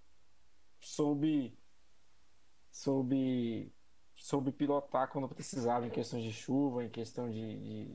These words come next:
dramática. E uma coisa que eu queria destacar também nesse G P, uma coisa assim, um pouco fora das pistas, foi o Alonso.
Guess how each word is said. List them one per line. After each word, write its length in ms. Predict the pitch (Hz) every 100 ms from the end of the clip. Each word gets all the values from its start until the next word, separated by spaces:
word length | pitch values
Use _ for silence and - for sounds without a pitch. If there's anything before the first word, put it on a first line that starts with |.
| -
dramática. 760 | 104 113 113 117 135 139 - 147 - - - - - - - - - - - -
E 40 |
uma 120 | 175
coisa 200 | 185 208
que 40 | 196
eu 40 |
queria 160 | 196 180
destacar 420 | - 165 147 143
também 200 | 139 135
nesse 220 | 131 -
G 160 | 120 120
P, 240 | - 156
uma 140 | 139 127
coisa 260 | 147 143
assim, 340 | 143 147 127 - - - - - - - - - -
um 120 | 139
pouco 260 | 135 156 -
fora 180 | 151 143
das 200 | 143 -
pistas, 520 | 131 107 - - - - - -
foi 120 | - 156
o 140 | 175
Alonso. 640 | 170 147 170 196 - 277